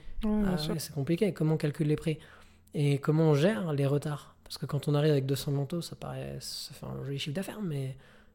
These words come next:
Speaker 2: c'est pas les usines, euh, si elles produisent à Armani à côté, elles en ont deux mille.
Speaker 1: Ouais, ouais.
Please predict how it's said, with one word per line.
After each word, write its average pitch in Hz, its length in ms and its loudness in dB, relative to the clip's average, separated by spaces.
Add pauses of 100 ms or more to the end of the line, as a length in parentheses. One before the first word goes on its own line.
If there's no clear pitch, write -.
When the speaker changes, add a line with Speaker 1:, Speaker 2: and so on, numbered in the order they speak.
(320)
Speaker 2:
c'est - 260 -4
pas 127 1040 -4
les 127 80 0
usines, 139 380 0
euh, 131 240 -6 (760)
si - 180 -12
elles 127 100 -6
produisent 143 360 0
à 135 100 2
Armani 135 360 2
à - 20 -2
côté, 139 280 -2
elles 170 200 2
en 131 80 -2
ont 131 100 0
deux 131 120 -2
mille. 185 240 0 (400)
Speaker 1:
Ouais, 233 140 4
ouais. 196 140 4